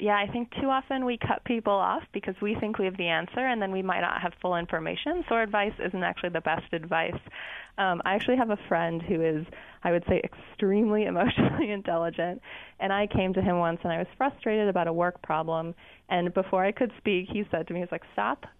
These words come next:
I want to know something. Do you want me to be A, your ally? Do you want me to B, challenge you? Or do you want me to C, just listen and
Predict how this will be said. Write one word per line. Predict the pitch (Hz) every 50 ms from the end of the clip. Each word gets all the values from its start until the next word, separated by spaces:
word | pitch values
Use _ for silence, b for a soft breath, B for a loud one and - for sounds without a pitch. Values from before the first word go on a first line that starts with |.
| _ - -
I | 190 190
want | 190 190 190
to | 190
know | 185 180 175 175 170 165 165 170 - - - _ _ _ - -
something. | 170 156 - 165 175 220 269 277 - -
Do | 214
you | 185
want | 185 185 170 175
me | 175
to | 170 165
be | 170 160 - - -
A, | 170 170 175 190 240 302 330 b b b b b b
your | - 202 - -
ally? | 156 160 151 156 156 156 160 170 214 302
Do | - - - - - - - -
you | 208
want | 190 185 175
me | 170
to | 170
B, | 170 - - 190 202 220 254 277 - - -
challenge | - 180 165 170 175 185 202 214
you? | 254 262 285 311 349 320 -
Or | - 196
do | 196
you | 208
want | 196 185 180
me | 175
to | 175 180 - - -
C, | 269 262 262 254 269 269 b b b b b _ - -
just | 294 302 - - -
listen | 233 233 233 247 - - 247 240 233 233 240 233 240 b b b b
and | - 185 190